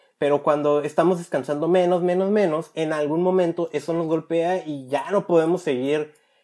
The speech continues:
con esa intensidad. El planeta es así con sus recursos. Y Global Footprint Network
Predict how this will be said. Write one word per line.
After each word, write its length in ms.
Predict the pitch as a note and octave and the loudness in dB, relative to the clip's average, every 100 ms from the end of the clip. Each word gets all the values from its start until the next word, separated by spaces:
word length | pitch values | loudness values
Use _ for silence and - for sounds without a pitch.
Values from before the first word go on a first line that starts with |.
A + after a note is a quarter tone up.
| _ | _
con 300 | - F3+ E3+ | 2 4 6
esa 240 | D#3+ D#3 E3+ | 4 0 -2
intensidad. 640 | D#3+ D3+ C#3+ D3 D#3 F3 - | -2 -2 -2 2 4 4 2
El 140 | C#3+ | -2
planeta 840 | D3 C3+ C3+ C3+ D#3 D3+ B2+ - - | 0 0 0 2 4 4 2 -4 -6
es 180 | C#3 C#3 | -6 -4
así 240 | D#3+ D#3 | -6 -6
con 160 | - D#3+ | -4 -4
sus 160 | D#3+ C#3+ | -4 -8
recursos. 640 | C3+ F3 F3+ D3+ B2 _ _ _ _ _ _ _ _ _ _ _ _ - | -4 0 0 0 -12 _ _ _ _ _ _ _ _ _ _ _ _ -4
Y 80 | D#3+ | 6
Global 420 | F#3 A#3 C4 B3+ | 8 10 8 6
Footprint 540 | - A#3 - G#3+ G3+ | 2 0 4 2 4
Network 580 | G3 G#3 C#3 C#3 C#3 - | 4 4 6 4 2 -4